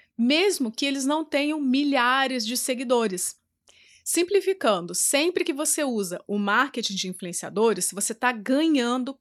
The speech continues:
prova social pra tua marca. Agora vamos ver algumas estatísticas sobre o marketing de influência. A maioria das campanhas com influenciadores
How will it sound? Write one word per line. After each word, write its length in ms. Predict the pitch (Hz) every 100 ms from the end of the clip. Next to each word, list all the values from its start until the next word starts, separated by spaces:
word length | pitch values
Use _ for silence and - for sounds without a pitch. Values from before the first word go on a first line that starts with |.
| -
prova 280 | 247 262
social 460 | 277 285 - 254 226
pra 100 | 233
tua 200 | 233 262
marca. 480 | 285 196 170 - 160 _
Agora 320 | 202 208 254
vamos 300 | 277 269 240
ver 300 | 202 233 226 220
algumas 380 | 208 233 233
estatísticas 880 | 220 - 269 285 - 254 294 - 285
sobre 280 | - 262 240
o 40 |
marketing 520 | 240 214 220 214 - 214
de 100 | 202
influência. 600 | 208 214 180 - - - _ _ _ _ _ _ _ _ _ -
A 140 | - 214
maioria 720 | 220 277 330 262 208 220 185
das 220 | 185 -
campanhas 520 | 175 175 196 185 175
com 120 | -
influenciadores 880 | 180 - 175 - 156 185 190 170 -